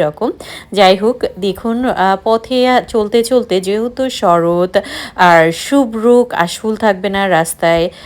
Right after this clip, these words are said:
তা কি হয়? একদম বিরুলিয়া ব্রিজের এদিক দিয়ে যাচ্ছিলাম আর কাশফুল খুঁজে খুঁজে বেড়াচ্ছিলাম, দেখছিলাম এপাশে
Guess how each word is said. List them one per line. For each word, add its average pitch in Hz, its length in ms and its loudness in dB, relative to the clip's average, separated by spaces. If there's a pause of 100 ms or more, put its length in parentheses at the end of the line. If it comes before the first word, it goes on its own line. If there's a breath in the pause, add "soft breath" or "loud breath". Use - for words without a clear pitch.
(160 loud breath)
তা 180 100 4
কি 180 160 -2 (120)
হয়? 160 280 2 (720 loud breath)
একদম 190 360 0 (100)
বিরুলিয়া 185 460 2
ব্রিজের 185 440 0
এদিক 165 260 -4
দিয়ে 180 160 4 (100)
যাচ্ছিলাম 180 580 0 (300)
আর 156 100 2 (260)
কাশফুল 180 460 -2
খুঁজে 202 240 -2
খুঁজে 190 200 -2
বেড়াচ্ছিলাম, 165 640 0 (480 loud breath)
দেখছিলাম 185 460 2 (200)
এপাশে 170 380 -2